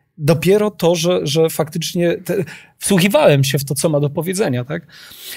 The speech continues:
Nauki Jezusa mogą wydawać się proste, ale ich aplikacja w życiu, e, ona może wiązać się, nie wiem, z ofiarą,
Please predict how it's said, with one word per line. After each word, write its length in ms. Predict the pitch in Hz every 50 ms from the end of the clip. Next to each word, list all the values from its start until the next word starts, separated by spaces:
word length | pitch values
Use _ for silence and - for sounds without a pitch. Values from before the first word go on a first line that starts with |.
| -
Nauki 400 | 175 165 170 175 254 254 - 285
Jezusa 380 | 262 220 175 - 254 - - 233
mogą 300 | 202 214 220 214 214 196
wydawać 380 | 180 180 226 233 214 208 - -
się 160 | - - 147
proste, 440 | 147 208 233 - - - 131 131 135
ale 320 | 131 139 143 131 139 139 143
ich 200 | 208 208 - - -
aplikacja 840 | 165 147 - - 135 123 123 120 - 180 214 - - - 180 165 143
w 120 | 135 135 131 139
życiu, 800 | 131 123 131 139 208 240 - - - - 135 127 131 147 196 202 - - _ _ _ _ _ _ _ _ _ _ _ - - _ -
e, 60 | 143 143 135 135 135 139 135 135 139 143 139 139 143 143 143 139 - _ _ _ _ _ _ -
ona 200 | 160 165 175 170
może 400 | 170 170 170 160 147 147 165 160 160
wiązać 400 | 147 160 170 160 147 156 151 -
się, 180 | - - 147
nie 120 | 139 139 120
wiem, 160 | 123 120 127
z 60 | 127 170
ofiarą, 580 | 160 - - 135 127 131 135 139 156 165 165